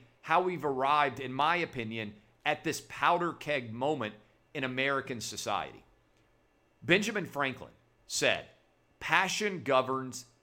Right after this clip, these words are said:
and she never governs wisely."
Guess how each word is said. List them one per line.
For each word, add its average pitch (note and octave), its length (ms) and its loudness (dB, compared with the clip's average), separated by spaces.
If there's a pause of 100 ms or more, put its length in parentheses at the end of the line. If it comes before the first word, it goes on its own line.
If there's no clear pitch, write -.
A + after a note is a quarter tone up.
(160)
and C3 180 -2
she C3+ 200 -2
never C3 460 0
governs A2 720 -4 (240)
wisely." F#2 600 -6